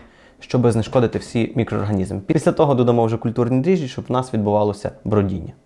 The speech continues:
Сусло, оброблене піросульфітом калію, простояло в нас тут двадцять чотири години, хоча можна було тримати трішки менше.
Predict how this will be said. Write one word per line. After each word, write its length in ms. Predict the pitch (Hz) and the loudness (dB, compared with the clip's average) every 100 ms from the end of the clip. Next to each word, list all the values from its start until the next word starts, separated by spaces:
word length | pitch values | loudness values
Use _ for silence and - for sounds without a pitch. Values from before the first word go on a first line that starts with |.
| _ _ _ _ | _ _ _ _
Сусло, 380 | - 170 - 131 | 2 2 4 2
оброблене 500 | 123 127 117 117 113 | 6 6 4 2 0
піросульфітом 600 | 127 127 139 131 151 165 | 0 -2 -4 -4 -2 0
калію, 400 | 190 185 160 147 | 0 0 2 -2
простояло 600 | - - - 135 123 113 | -4 -10 -2 2 4 2
в 20 | |
нас 200 | 123 139 | 0 -6
тут 200 | - 113 | -4 -4
двадцять 360 | 107 120 - 117 | 0 0 0 -8
чотири 340 | - - 113 | -6 -2 -2
години, 380 | 104 101 - - | -2 -4 -6 -6
хоча 200 | - 127 | -10 -6
можна 260 | 127 135 123 | -4 -4 -6
було 200 | 113 110 | -4 -6
тримати 380 | - 113 113 110 | -4 -2 -2 -4
трішки 360 | 113 113 - | -4 -6 -2
менше. 420 | 107 98 90 - | -2 -2 -4 -10